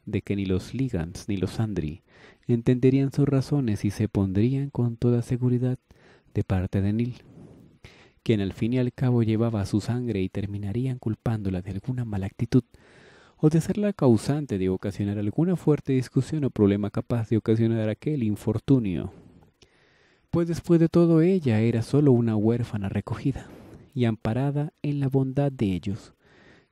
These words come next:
quienes no merecían que les trajera desgracias. Se encontraba sumida en su congoja,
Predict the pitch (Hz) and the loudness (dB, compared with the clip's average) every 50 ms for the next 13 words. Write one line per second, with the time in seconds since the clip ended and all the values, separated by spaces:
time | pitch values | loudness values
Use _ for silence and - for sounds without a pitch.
0 | - _ - 101 95 92 87 87 87 90 95 107 113 - - 147 143 143 139 139 | -4 _ 2 2 2 4 2 2 2 2 2 0 -2 -2 -2 -2 -2 -2 -2 -2
1 | - 147 135 135 131 - _ - 143 135 127 - 147 147 151 147 139 123 107 92 | -2 -2 0 0 -2 -2 _ -8 -8 -8 -8 -10 -12 -12 -12 -12 -12 -12 -12 -12
2 | - - 92 92 98 - - - - - - - _ _ _ _ _ _ _ _ | -10 -8 -8 -8 -8 -8 -12 -18 -20 -20 -20 -20 _ _ _ _ _ _ _ _
3 | _ _ _ _ _ _ _ _ _ _ _ _ _ _ _ _ _ _ _ _ | _ _ _ _ _ _ _ _ _ _ _ _ _ _ _ _ _ _ _ _
4 | _ _ _ _ - - - _ _ _ _ _ _ _ _ _ _ _ _ _ | _ _ _ _ -20 -20 -20 _ _ _ _ _ _ _ _ _ _ _ _ _
5 | _ _ _ _ _ - - - 147 151 151 - - 160 156 151 - 160 170 185 | _ _ _ _ _ -6 0 2 2 2 4 4 4 4 4 4 2 0 2 2
6 | 185 170 - 151 147 160 156 143 120 110 104 101 92 - - 113 104 - 113 107 | 2 2 2 2 4 4 4 4 4 2 2 0 -2 0 0 0 0 2 0 -2
7 | 110 107 135 117 - - - | 0 -2 -4 -4 -4 -12 -18